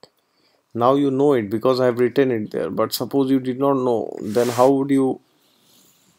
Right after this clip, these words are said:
say? Or suppose you, uh,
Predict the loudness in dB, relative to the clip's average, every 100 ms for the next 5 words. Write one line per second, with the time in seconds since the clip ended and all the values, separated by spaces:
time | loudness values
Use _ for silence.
0 | _ -12 -4 0 0 -2 -8 -18 _ _
1 | _ -20 _ _ _ _ -20 _ _ -20
2 | _ 2 2 2 -2 -2 2 2 2 0
3 | 0 0 0 2 2 2 0 -2 -4 -10
4 | -18